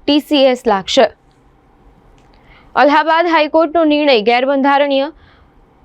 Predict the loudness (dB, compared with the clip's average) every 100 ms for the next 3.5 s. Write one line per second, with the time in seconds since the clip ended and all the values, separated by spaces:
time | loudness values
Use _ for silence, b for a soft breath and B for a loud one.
0 | -6 -2 0 0 0 0 0 0 0 0
1 | 0 -2 0 0 0 0 2 0 2 0
2 | 0 0 -2 -2 -2 2 2 2 2 0
3 | 0 -2 0 -2